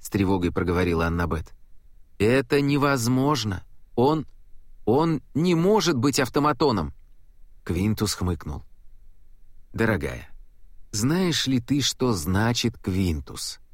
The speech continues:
«Ну, пятый на латыни, но...» «Это моё пятое тело». Фехтовальщик поднял руку, нажал себе на локоть,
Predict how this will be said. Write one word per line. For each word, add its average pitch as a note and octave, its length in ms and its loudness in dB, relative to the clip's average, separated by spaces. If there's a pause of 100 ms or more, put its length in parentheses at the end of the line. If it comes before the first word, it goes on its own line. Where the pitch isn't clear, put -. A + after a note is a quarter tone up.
(720)
«Ну, C3+ 500 0 (220)
пятый D#3+ 460 4
на D3+ 200 2
латыни, D3+ 460 2
но...» C3+ 360 2 (800)
«Это D2 300 -2
моё E2+ 540 0 (480)
пятое G2 580 2
тело». C#2+ 460 -4 (1040)
Фехтовальщик C3 760 -2
поднял A#2+ 400 2
руку, A2+ 400 -2 (380)
нажал B2 380 2
себе C#3 260 0
на B2 160 4
локоть, D#3 440 -2